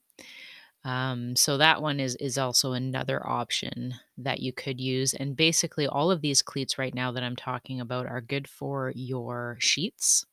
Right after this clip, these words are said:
uh, for your boom vangs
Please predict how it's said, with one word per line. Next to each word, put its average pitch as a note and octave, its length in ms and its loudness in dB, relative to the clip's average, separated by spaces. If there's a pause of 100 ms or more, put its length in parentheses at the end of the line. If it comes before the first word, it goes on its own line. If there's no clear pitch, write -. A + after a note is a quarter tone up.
(560)
uh, B2 280 -4
for C3 260 -6
your A#2+ 200 -6
boom C#3+ 280 -2
vangs C#3 640 2